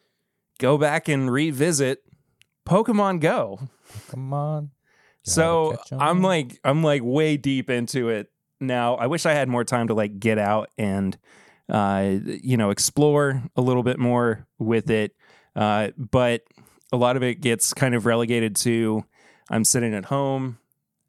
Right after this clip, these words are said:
Speaker 1: and, you know, just opening it up, seeing what's around me. Uh, or if I'm at work, there's, like, four Pokestops there. So I just get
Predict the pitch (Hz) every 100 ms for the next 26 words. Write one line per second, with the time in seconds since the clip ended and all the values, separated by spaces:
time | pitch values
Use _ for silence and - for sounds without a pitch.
0 | _ 117 110 107 104 90 - _ 107 107
1 | 101 - 135 120 123 117 113 110 - 117
2 | 110 101 101 101 104 107 104 101 - _
3 | _ _ _ - 101 98 95 98 - 113
4 | 117 127 135 123 113 117 139 147 - _
5 | _ 117 113 113 101 - _ _ _ -
6 | 120 117 117 - 120 127 - 123 123 -
7 | - - _ - 113 120 123 113 - -
8 | 104 104 107 - _ _ - - _ _
9 | 127 113